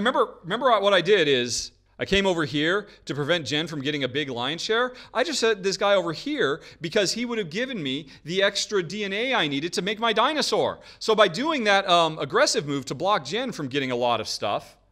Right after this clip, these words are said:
I hurt myself. Hmm. You know what? Let's, right, okay, I mean, I definitely did this 'cause, you know, that was the only way to get the special D N A. Right, so, and Jen did this.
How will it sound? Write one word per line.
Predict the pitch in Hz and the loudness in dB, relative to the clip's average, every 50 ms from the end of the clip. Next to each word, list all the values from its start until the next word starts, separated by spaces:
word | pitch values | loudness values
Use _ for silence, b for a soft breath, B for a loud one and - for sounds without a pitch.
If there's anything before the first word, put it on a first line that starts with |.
| _ _ _ _ _ _ _ _ _ _ _ _ _ _ | _ _ _ _ _ _ _ _ _ _ _ _ _ _
I | - 139 | -2 -2
hurt | 147 139 226 302 - | 0 0 -2 -2 -2
myself. | - 143 135 - - - 302 349 302 - - - - - _ _ _ _ _ _ _ _ _ _ _ - _ _ _ _ | -2 -4 -4 -4 0 2 2 2 2 0 -6 -10 -20 -20 _ _ _ _ _ _ _ _ _ _ _ -20 _ _ _ _
Hmm. | - 196 214 247 240 208 196 170 147 127 104 92 80 71 73 _ _ _ _ _ _ _ _ _ _ _ _ _ _ _ _ _ _ _ _ _ _ _ _ _ _ _ _ _ _ _ _ _ _ _ _ _ | -12 -8 -6 -6 -4 -4 -4 -4 -6 -6 -8 -8 -12 -14 -16 _ _ _ _ _ _ _ _ _ _ _ _ _ _ _ _ _ _ _ _ _ _ _ _ _ _ _ _ _ _ _ _ _ _ _ _ _
You | _ 135 147 | _ -14 -8
know | 185 208 185 | -6 -6 -6
what? | 131 113 113 165 175 117 92 85 - - - b b b b b b | -6 -6 -6 -2 0 0 0 -2 -8 -16 -20 b b b b b b
Let's, | 139 151 175 226 254 - - - - - - - - - _ _ | -12 -6 -4 -4 -2 -2 -4 -4 -4 -4 -4 -6 -8 -12 _ _
right, | - 113 92 - - | -6 -6 -6 -2 -2
okay, | 143 151 - 170 | -2 0 0 0
I | 151 156 | -2 -2
mean, | 170 190 190 | -2 0 0
I | 208 | 0
definitely | 185 - 311 349 - - 247 214 185 | 0 4 2 2 2 2 -2 -2 0
did | 160 147 127 | 0 0 -2
this | 107 92 - - - - | -2 -8 -6 -6 -8 -4
'cause, | - 135 127 127 127 120 | 0 0 0 0 0 -2
you | 135 127 | -4 -2
know, | 120 | -2
that | 139 147 | -2 -2
was | 131 | -2
the | 135 160 | -4 -4
only | 165 160 | -4 -2
way | 147 | -2
to | 139 127 | -2 -2
get | 127 120 | -4 -6
the | 120 | -8
special | - - - 123 110 - 117 92 | -10 -6 -6 -6 -6 -6 -10 -12
D | 82 90 85 | -12 -12 -14
N | 78 78 | -14 -14
A. | 73 73 80 80 b b b b b b b b | -16 -16 -18 -18 b b b b b b b b
Right, | - 82 - - | -14 -14 -12 -10
so, | - 104 92 90 | -8 -8 -8 -8
and | 92 92 | -8 -10
Jen | 87 90 120 143 156 | -8 -8 -8 -8 -6
did | 139 147 135 117 | -8 -8 -8 -6
this. | 107 101 98 98 - - - - - - | -4 -2 -2 -2 -2 -4 -6 -6 -8 -10